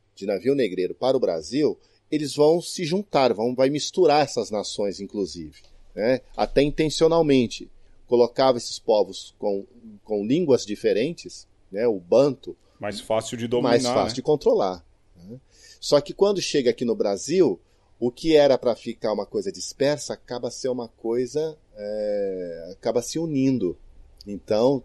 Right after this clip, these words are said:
Speaker 1: e isso tem um, uma coisa muito interessante dentro da construção do processo de candomblé,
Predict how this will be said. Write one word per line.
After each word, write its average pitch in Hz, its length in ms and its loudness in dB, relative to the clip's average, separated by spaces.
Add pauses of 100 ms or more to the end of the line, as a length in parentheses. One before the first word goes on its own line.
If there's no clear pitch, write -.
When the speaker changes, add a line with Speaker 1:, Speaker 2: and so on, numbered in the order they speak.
Speaker 1:
e 107 180 -2
isso 131 200 0
tem 127 120 2
um, 117 80 0 (120)
uma 101 180 -2
coisa 107 220 0
muito 104 200 -8
interessante 120 600 -4 (320)
dentro 110 140 6
da 104 80 6
construção 104 560 -2
do 101 80 -2
processo - 440 -2
de - 60 -18
candomblé, 82 560 -4